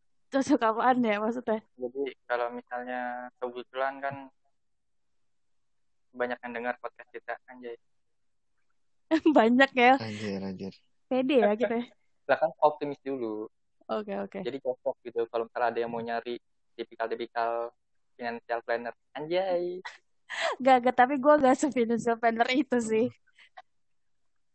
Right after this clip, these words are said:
Speaker 1: Lu jangan terlalu membuat
Speaker 3: Mm-mm.
Speaker 1: ekspektasi orang tinggi, Bal.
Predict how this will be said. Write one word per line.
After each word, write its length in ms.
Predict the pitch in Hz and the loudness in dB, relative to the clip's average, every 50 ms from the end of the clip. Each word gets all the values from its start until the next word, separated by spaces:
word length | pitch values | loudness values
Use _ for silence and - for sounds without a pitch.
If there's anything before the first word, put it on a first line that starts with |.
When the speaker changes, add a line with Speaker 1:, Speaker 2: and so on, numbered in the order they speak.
| - - - - 254 | -16 -14 -14 -10 -4
Speaker 1:
Lu 80 | - 277 285 226 | 0 0 2 4
jangan 180 | 240 233 233 226 | 6 6 6 6
terlalu 260 | 220 233 214 214 220 220 214 214 | 4 4 4 4 2 0 0 -2
membuat 260 | 208 208 202 220 214 | -4 -4 -2 -2 -4
Speaker 3:
Mm-mm. 120 | 208 214 220 | -4 -6 -12
Speaker 1:
ekspektasi 420 | - - 220 214 226 220 214 233 | -10 -10 -6 -2 -2 -2 0 0
orang 240 | 233 214 208 208 202 202 | 0 0 0 0 -2 -2
tinggi, 200 | 220 214 226 240 233 214 | -4 -4 -2 -2 0 2
Bal. 380 | 214 208 196 190 190 185 202 | 4 6 6 6 4 0 -4